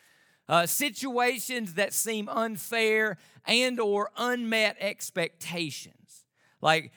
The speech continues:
when, when, when it just, it shouldn't be this way, and you get doubting or skeptical.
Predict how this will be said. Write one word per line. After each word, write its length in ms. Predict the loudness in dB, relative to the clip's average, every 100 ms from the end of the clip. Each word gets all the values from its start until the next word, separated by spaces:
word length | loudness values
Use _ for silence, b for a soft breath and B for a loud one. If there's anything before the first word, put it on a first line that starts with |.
| b
when, 260 | -4 -4 -2
when, 220 | -4 -4
when 220 | -6 -8
it 140 | -10 -6
just, 240 | -8 -8 _
it 100 | -14
shouldn't 300 | -8 -8 -4
be 160 | -4 0
this 260 | -2 -2
way, 360 | 0 2 2 -2
and 100 | -6
you 60 |
get 340 | -6 -8 -8 -4
doubting 560 | 0 2 2 -2 -4
or 100 | -6
skeptical. 840 | -8 -8 -4 -4 -4 -10 -10 -16